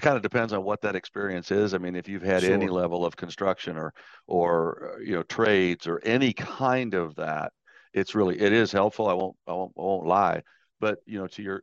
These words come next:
Speaker 1: to your point, we want people that really do wanna be the owner, the C E O, the, the growth, uh, driver, uh, behind the organization. And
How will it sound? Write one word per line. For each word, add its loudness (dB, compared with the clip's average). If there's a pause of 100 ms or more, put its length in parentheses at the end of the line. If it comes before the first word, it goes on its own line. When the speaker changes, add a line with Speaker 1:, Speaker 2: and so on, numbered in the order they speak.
Speaker 1:
to -8
your -4
point, -4
we -6
want 0
people -6
that -4
really -2
do -2
wanna -2
be -4
the 0
owner, 0
the -6
C -8
E 4
O, 2 (440)
the, 4
the 0
growth, 0 (440)
uh, 2
driver, 0 (220)
uh, -2
behind -2
the -2
organization. -4
And -8